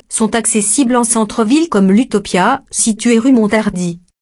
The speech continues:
Ce cinéma a reçu notamment le trophée de la meilleure salle art et essai de France en deux mille un. Un autre cinéma Utopia est situé à Tournefeuille. L'A B C est le plus ancien cinéma d'art et essai de Toulouse,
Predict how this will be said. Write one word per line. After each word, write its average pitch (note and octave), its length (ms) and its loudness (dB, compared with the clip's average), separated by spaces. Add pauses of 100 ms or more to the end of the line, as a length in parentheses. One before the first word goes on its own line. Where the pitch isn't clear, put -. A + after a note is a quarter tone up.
(360)
Ce - 140 -2
cinéma A3+ 560 4
a G#3 80 2
reçu D4 340 2
notamment C4 420 2
le C#4 160 2
trophée A3+ 400 -2
de B3 80 2
la A#3 140 2
meilleure B3+ 420 2
salle C4+ 280 0
art B3+ 320 0
et G3 120 2
essai A#3 220 0
de A#3 120 2
France C#4+ 360 -2
en B3+ 60 2
deux B3+ 100 2
mille A#3+ 320 2
un. F3 220 -2 (500)
Un G3+ 180 4
autre C#4 260 0
cinéma A#3 460 4
Utopia G#3 640 0 (140)
est G#3+ 80 0
situé C4+ 480 0
à A3 100 0
Tournefeuille. G3+ 800 0 (580)
L'A F3+ 140 0
B F3 180 2
C C4+ 160 2
est D4+ 100 4
le C#4 140 4
plus D4+ 220 2
ancien A#3+ 400 0
cinéma G#3+ 520 4
d'art C4 240 0
et C4 100 2
essai C4+ 220 0
de A#3 120 0
Toulouse, A#3 480 0